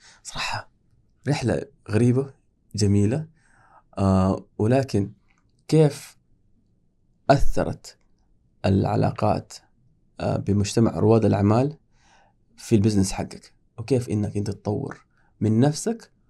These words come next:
والمنظومة حقتك،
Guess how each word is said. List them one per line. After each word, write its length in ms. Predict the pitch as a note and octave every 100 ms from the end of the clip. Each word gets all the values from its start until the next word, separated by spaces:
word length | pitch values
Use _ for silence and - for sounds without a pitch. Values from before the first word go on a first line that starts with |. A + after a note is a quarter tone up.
| _ _ _ _ _ _ _ _ _ _ -
والمنظومة 1200 | D3 G3 G3 _ _ _ _ A2 G#2+ A2 B2 G#2
حقتك، 540 | G2+ G2 F#2+ - -